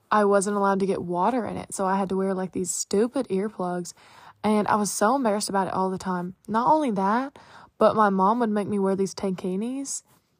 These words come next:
She loved 'em. I hated 'em. Um, it was very embarrassing for me on many aspects.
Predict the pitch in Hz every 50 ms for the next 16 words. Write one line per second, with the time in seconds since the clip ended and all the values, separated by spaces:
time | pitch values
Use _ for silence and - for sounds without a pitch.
0 | _ _ _ - - 262 247 202 185 175 180 - 156 101 80 - - _ - -
1 | _ _ _ - 214 240 220 214 185 190 185 180 - 95 76 - - - - -
2 | - - _ _ 208 214 214 214 202 - - - 226 214 185 180 202 202 233 269
3 | 262 226 202 190 185 185 190 180 - 180 165 - - - - 175 - 78 73 -
4 | - _ _ 180 185 185 185 180 175 175 170 165 _ _ _ _ _ _ - 202
5 | 208 208 214 220 226 202 - 190 180 185 - - - - - - _ - - -
6 | -